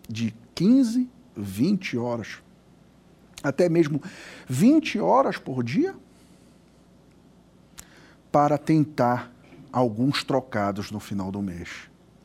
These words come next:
Sem direitos duramente conquistados pela,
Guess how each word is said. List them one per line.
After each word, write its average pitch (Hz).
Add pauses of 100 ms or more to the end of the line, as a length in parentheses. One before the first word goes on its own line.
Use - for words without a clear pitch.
(420)
Sem 156
direitos 170 (1160)
duramente 190
conquistados - (160)
pela, 127